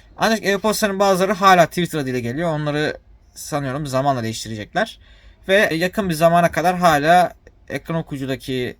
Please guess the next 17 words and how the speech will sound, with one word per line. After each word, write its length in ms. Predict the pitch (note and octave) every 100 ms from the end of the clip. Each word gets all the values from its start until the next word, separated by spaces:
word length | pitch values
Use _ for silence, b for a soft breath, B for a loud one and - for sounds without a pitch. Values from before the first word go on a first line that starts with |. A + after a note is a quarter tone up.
| _ _ - -
ekran 200 | - D#3
okuyucuların 320 | C#3 C3+ D3
okuduğu, 320 | C3 A#2+ A#2 -
e, 80 | G2+
yeni 300 | G#2+ C3 C#3
gönderi 360 | C3 B2+ C3
düğmesi, 480 | A#2+ G2+ - A2 A#2+
hani 200 | D3 D3
yeni 160 | E3 E3
tweet 300 | - D#3 -
düğmesi 260 | A#2+ A2+ G#2+
olarak 140 | G#2+
okunuyordu. 480 | G#2+ A2+ A2+ G3 A3 -
Şimdi 520 | - B2+ C3 G3 - -
yeni 180 | C#3 D3
gönderi 260 | C3 B2
olarak 360 | G#2+ B2 F#3